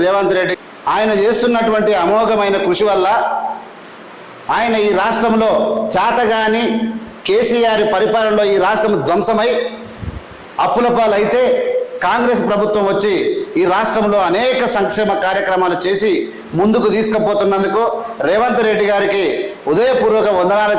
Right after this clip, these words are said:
తెలియజేస్తున్నాను. నువ్వు చెప్తావా? నువ్వు చెప్పగలవా అంటున్నా.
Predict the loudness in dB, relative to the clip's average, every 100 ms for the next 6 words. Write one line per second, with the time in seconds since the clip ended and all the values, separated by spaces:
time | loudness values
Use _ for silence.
0 | 0 2 0 0 0 2 0 0 0 0
1 | 0 -4 -8 -12 -18 -20 -20 -20 -20 -20
2 | -20 -20 -6 -2 0 0 0 0 2 2
3 | 2 0 0